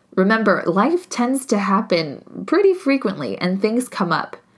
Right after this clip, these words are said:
It's good to leave some room open for errands, grocery shopping, or a school recital that you know you'll get a phone call for and that you know you have to be there, one way or another. There's something to be said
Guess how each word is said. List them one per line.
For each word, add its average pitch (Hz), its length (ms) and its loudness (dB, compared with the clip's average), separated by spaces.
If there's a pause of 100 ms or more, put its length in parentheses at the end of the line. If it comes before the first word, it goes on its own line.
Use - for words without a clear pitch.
(320)
It's 190 200 2
good 262 240 4
to 262 80 4
leave 254 200 4
some 202 180 0
room 208 220 2
open 220 340 -2
for - 240 -4
errands, 190 520 2
grocery 202 500 2
shopping, 208 580 0 (300)
or 202 160 6
a 208 40 2
school 254 280 0
recital 214 400 2
that 175 160 0
you 180 120 0
know 185 480 2 (180)
you'll 175 120 4
get 190 160 6
a 180 60 2
phone 185 260 0
call 156 300 -2
for 151 340 0
and 156 100 -4
that 147 160 -6
you 175 120 2
know 180 220 2
you 165 180 0
have 160 260 -8
to - 100 -12
be - 160 -8
there, - 300 -12 (460)
one 165 320 0
way 143 140 -4
or - 80 -6
another. - 440 -14 (1120)
There's 254 360 4
something 392 440 -4
to - 160 -2
be 269 160 2
said 170 640 -2